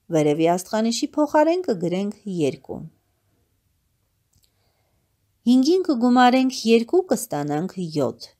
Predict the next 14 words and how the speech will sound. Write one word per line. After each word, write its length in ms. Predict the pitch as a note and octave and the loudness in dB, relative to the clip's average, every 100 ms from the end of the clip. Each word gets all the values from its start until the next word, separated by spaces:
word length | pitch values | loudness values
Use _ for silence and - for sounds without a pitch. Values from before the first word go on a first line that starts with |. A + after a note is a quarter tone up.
| - | -14
Յոթին 520 | E3 D#3 D3 E3+ F#3 | -2 -2 -2 -6 -4
կգումարենք 760 | G3+ G3 G#3+ A3+ A3+ A#3 B3 - | -2 0 0 2 2 0 -2 -6
վեց, 400 | G#3 C#4 F4+ - - _ _ | 2 2 2 -2 -14 _ _
կստանանք 720 | F3+ - C3 C3+ C#3+ G3 - | -12 -6 -4 -2 -2 -4 -2
տասներեք։ 760 | A3+ B3 - G#3 C#3 B2+ - - F3 | 0 0 -2 -4 -2 -4 -8 -18 -8
Երեքը 440 | E3 E3 G#3 - C#4 | 0 0 0 -4 -6
կգրենք 540 | B3 A3 B3+ C4 B3+ | -4 -2 -2 0 0
աստղանիշի 560 | B3+ - A#3 A#3 - A#3 | 0 -2 -2 -2 -4 -8
փոխարեն, 600 | - B3+ C4 C4 E4+ D#4 | -6 -2 0 0 0 0
մեկը 360 | F3+ D3+ A3 A3+ | -2 -2 -4 -4
կմտապահենք։ 1040 | B3 B3 B3 A#3+ A3+ F#3 D#3 - - - _ _ _ _ _ _ _ _ _ _ _ _ | -4 -4 -2 -4 0 -2 -2 -8 -14 -20 _ _ _ _ _ _ _ _ _ _ _ _
Երեքին 540 | F#3+ A#3 C4+ C#4+ G4+ G4 | 2 4 4 0 -4 -2
կգումարենք 720 | A#3+ G#3 A3 A#3 B3 B3 - | -4 0 2 2 2 -2 -6
երեք, 400 | F#3+ G#3+ C4+ | 0 0 0